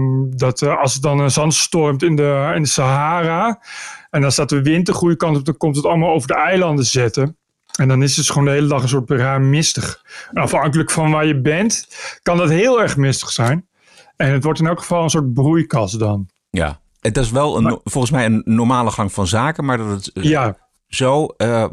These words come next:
Speaker 2: benauwd is, dat is wel weer nieuw.
Speaker 1: Nee, het is,
Speaker 2: Klim-,
Speaker 1: eh, normaal
Speaker 2: klimaat,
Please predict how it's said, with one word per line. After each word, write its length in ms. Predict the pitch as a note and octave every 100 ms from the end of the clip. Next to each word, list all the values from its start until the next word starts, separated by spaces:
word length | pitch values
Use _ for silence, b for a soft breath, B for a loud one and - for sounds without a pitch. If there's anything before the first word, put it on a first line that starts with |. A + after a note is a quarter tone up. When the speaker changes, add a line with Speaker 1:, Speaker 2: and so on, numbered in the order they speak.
| B1+
Speaker 2:
benauwd 500 | - F#2+ B2+ B2 B2+
is, 120 | B2+ A#2
dat 140 | A#2
is 80 | A2+
wel 180 | A2 G#2
weer 160 | G#2
nieuw. 300 | F#2+ E2+ D#2 - _ _ _ _ B B B B
Speaker 1:
Nee, 600 | D#3 D3+ E3 E3+ F3 F3
het 100 | F3
is, 160 | F3+ A#3+
Speaker 2:
Klim-, 120 | G3+
Speaker 1:
eh, 100 | F#3
normaal 340 | B2 - F#3
Speaker 2:
klimaat, 180 | - -